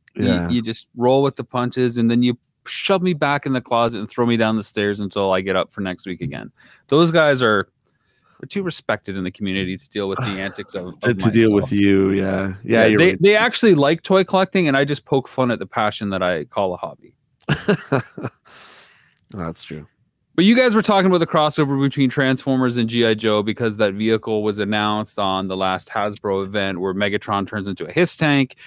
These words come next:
Speaker 1: sold out in North America. It was still available in
Speaker 2: Yeah.
Speaker 1: Europe. And you thought,
Speaker 2: With
Speaker 1: "Well, what other
Speaker 2: Baron.
Speaker 1: cool crossovers could there be?" And it was on your channel for part one, and then I think it was on, uh, Michael Mercy's channel for part two.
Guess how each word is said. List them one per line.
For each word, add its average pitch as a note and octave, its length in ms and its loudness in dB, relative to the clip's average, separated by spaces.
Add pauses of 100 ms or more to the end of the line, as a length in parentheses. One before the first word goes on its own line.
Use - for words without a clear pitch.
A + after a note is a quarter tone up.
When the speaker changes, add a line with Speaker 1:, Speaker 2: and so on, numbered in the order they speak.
(140)
Speaker 1:
sold A2+ 340 0
out G#2 100 2
in G#2 60 -6
North G2+ 180 -4
America. C3 420 2
It G2+ 80 0
was - 120 -10
still G2 180 -4
available F#2 380 -4
in A2 80 2
Speaker 2:
Yeah. C3 60 4
Speaker 1:
Europe. B2+ 260 2
And B2+ 60 2
you A#2+ 60 4
thought, B2+ 180 2
Speaker 2:
With G#3 80 4
Speaker 1:
"Well, C4+ 120 6
what C4 140 6
other B3+ 80 4
Speaker 2:
Baron. A#3+ 120 2
Speaker 1:
cool A3+ 240 4
crossovers C#3+ 560 0
could A#2+ 140 -4
there A2+ 100 -2
be?" G#2 280 -2 (340)
And C3 60 0
it - 20 2
was B2+ 140 2
on B2 100 2
your C#3+ 160 4
channel B2+ 560 2
for B2 140 -10
part A2+ 260 0
one, A2 240 0
and A2 140 -2
then G#2+ 100 -2
I G#2 60 -2
think A#2+ 180 -8
it A2 60 -8
was G#2 120 -6
on, F2+ 280 -2
uh, E2 300 -2
Michael G#2+ 260 -4
Mercy's A2 320 -4
channel G#2 240 -8
for G2+ 120 -14
part G2+ 300 -2
two. A2+ 340 0